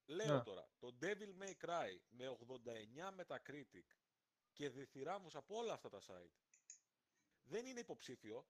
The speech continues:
Speaker 1: αλλά είναι το Death Stranding του ογδόντα τρία και το Control του ογδόντα ένα. Οι ίδιοι άνθρωποι το βαθμολόγησαν έτσι, οι ίδιοι άνθρωποι το,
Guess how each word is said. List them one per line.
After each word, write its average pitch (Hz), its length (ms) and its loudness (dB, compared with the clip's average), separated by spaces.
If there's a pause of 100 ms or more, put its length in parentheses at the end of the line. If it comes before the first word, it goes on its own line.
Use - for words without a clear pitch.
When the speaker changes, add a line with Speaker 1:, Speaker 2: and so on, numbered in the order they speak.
(140)
Speaker 1:
αλλά 127 280 2
είναι 196 120 -2
το 151 180 -10
Death 196 140 -4
Stranding 180 360 -2
του 123 120 -6
ογδόντα 104 200 -2
τρία 110 360 -6 (340)
και 143 140 -6
το 160 160 -2
Control 151 320 -2
του 196 80 -4
ογδόντα 170 320 0
ένα. 156 340 0 (1080)
Οι 170 120 -6
ίδιοι 208 320 0
άνθρωποι 135 380 2
το 110 80 -4
βαθμολόγησαν 98 680 -10
έτσι, 90 380 -12 (320)
οι 143 120 -8
ίδιοι 180 300 -4
άνθρωποι 196 280 -4
το, 180 220 -8